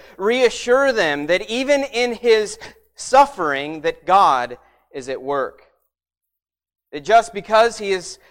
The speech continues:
suffering, he has not lost favor with God. We can often think that. We get in a hard situation, we get in a difficult situation, we're suffering in this life, and we think that because of that we've lost favor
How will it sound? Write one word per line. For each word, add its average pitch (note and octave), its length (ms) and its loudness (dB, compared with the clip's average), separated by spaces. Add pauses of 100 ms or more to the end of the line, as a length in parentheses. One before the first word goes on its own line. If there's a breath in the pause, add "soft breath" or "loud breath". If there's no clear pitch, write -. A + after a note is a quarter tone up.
suffering, A#3+ 580 2
he G#3+ 180 0
has G3 140 2
not G#3+ 280 2
lost A#3 400 2
favor D#3 580 -2 (220 soft breath)
with D3 200 -10
God. C#3+ 340 2
We F#3 140 -4
can A3 140 2
often A3+ 340 4
think A3 300 -2
that. A3+ 260 2
We G3 100 -4
get A3+ 160 0
in A3 120 0
a F#3+ 140 0 (180 loud breath)
hard A#3+ 320 6
situation, A#3+ 600 0
we B3 80 -2
get A3 140 2
in F3+ 160 0
a - 20 -10
difficult B3+ 540 2
situation, A3+ 720 -2 (220 loud breath)
we're G#3 160 6
suffering C4+ 640 4
in A#3+ 140 2
this A3+ 240 0
life, G#3+ 280 2 (220 loud breath)
and G3+ 140 0
we C#4+ 140 2
think C4+ 360 0
that G3+ 240 0
because B3 340 0
of G#3 120 -2
that G#3 200 2
we've G#3 200 -6 (160 soft breath)
lost B3+ 420 4
favor A3 480 4